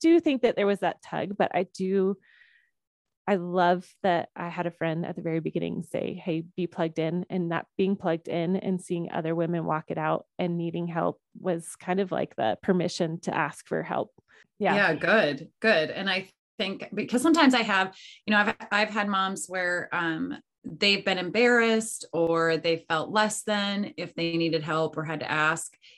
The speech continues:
Speaker 2: even though they craved it, like, they really knew they needed it. So I was just wonder-, I was just curious about your,
Speaker 1: Yeah.
Speaker 2: your experience with that and how that worked. Having the four kiddos at home,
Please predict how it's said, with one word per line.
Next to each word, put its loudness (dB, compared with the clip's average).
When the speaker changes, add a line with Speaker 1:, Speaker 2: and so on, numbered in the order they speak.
Speaker 2:
even 8
though 2
they -2
craved -6
it, -10
like, -8
they 2
really 2
knew 0
they 2
needed 0
it. 0
So -4
I 2
was 4
just -2
wonder-, 0
I 2
was 2
just -6
curious -2
about -6
your, -4
Speaker 1:
Yeah. 0
Speaker 2:
your 2
experience -2
with -6
that -4
and -8
how -6
that -2
worked. -4
Having 0
the 4
four -6
kiddos -4
at -4
home, -2